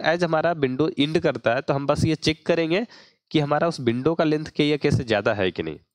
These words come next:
अगर है तो हमने एक temp वन में ये जो एन था उसको हमने एक स्टोर कर लिया अलग जगह,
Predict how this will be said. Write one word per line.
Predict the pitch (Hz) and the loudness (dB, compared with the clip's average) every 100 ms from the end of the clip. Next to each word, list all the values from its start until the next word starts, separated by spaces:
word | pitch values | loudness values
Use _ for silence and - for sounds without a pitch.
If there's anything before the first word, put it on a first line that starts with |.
| _ _ - | _ _ -2
अगर | 113 123 | 0 0
है | 110 156 214 - - - - | 0 0 -2 -10 -20 -12 -2
तो | 113 | -2
हमने | 117 139 | 0 -2
एक | 135 - | -2 -2
temp | 113 117 | -2 -2
वन | 110 110 | -2 0
में | 107 | 0
ये | 98 87 | 0 -2
जो | 107 - | -4 -2
एन | 117 113 - | -4 -6 -12
था | - - 131 | -10 -4 -2
उसको | 110 - 107 - 95 | -2 -4 -6 -6 -6
हमने | 98 | -6
एक | 95 101 | -4 -6
स्टोर | - 98 | -6 -6
कर | 87 | -4
लिया | 87 87 - - _ | -2 -2 -4 -8 _
अलग | 101 117 | -2 0
जगह, | 131 170 | 0 -2